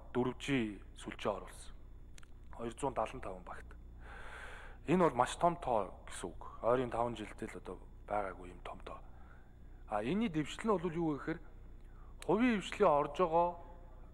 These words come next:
газар төр нь давхцаж ордгоо. Ингээд хамтын ажиллагааны үр дүн. Тэгэхээр бүх нийтийн үйлчлэгээний үүргийн сан гээд операторууд өөрсдөө бүрдүүлдэг, төсвөөс тусдаа бүрдүүлдэг хамгийн эрүүл нэг сан байгаа шүү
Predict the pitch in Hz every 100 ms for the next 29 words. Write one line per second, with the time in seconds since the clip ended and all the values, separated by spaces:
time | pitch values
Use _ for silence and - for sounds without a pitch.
0 | - 120 - - 135 156 170 - - -
1 | - 156 117 110 - - 139 - - -
2 | - - - - - - - - 107 110
3 | 160 165 - - 135 139 202 143 - 113
4 | 104 - - - - - - - - 151
5 | 165 220 254 240 202 202 - - 196 190
6 | 180 185 190 175 165 156 131 147 - -
7 | - - - - 113 - 226 233 233 214
8 | 139 190 233 - - 226 208 208 - -
9 | - - - - 143 156 214 208 - 214
10 | - - - - - 135 - 254 - -
11 | - - - 220 214 - - - 147 151
12 | 220 - - 156 190 202 165 196 151 139
13 | - 131 110 110 -